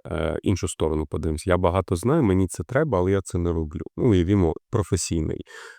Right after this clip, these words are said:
е, якраз кейс. Я з таким часто стикаюсь, коли, наприклад, е, експерти щось от вивчили,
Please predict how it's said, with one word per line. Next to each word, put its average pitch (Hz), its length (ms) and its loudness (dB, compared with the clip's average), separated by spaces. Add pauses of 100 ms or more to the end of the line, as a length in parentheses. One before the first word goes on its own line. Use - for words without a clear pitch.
(120)
е, 87 60 -2
якраз 82 340 -2
кейс. - 280 0
Я 107 100 4
з - 100 -4
таким 92 280 -2
часто 90 400 -2
стикаюсь, 120 440 -2
коли, 85 480 0
наприклад, 85 600 -6
е, - 180 -6 (100)
експерти - 540 -6
щось - 260 -12
от 85 100 -10
вивчили, 90 560 -2